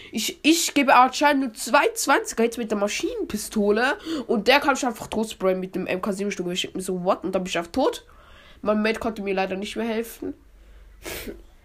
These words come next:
Er konnte aber noch meine Neustart-Karte mitnehmen, aber ich war halt tot. Ich, äh, konnte mich nicht mehr neustarten. Man kann Neustart, bis man in die Zone, in, in der Zone war. Dann hatte das Duo, wo mich gekillt hat,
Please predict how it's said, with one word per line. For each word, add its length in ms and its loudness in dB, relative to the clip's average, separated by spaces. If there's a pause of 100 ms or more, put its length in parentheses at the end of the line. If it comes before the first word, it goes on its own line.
(280)
Er 100 0
konnte 220 4
aber 120 0
noch 140 -2
meine 180 0
Neustart-Karte 640 -4
mitnehmen, 300 -4
aber 320 0
ich 120 -8
war 80 0
halt 180 -4
tot. 220 -4
Ich, 160 -10
äh, 280 -4
konnte 180 0
mich 100 -10
nicht 140 -10
mehr 120 -2
neustarten. 360 -4
Man 100 -4
kann 140 -2
Neustart, 380 -2
bis 160 -6
man 100 -4
in 60 -4
die 80 -8
Zone, 320 -4
in, 140 -4 (120)
in 220 0
der 160 0
Zone 280 -6
war. 240 -4 (1120)
Dann 180 2
hatte 220 0
das 240 -6
Duo, 480 0
wo 220 2
mich 240 -8
gekillt 320 -4
hat, 160 0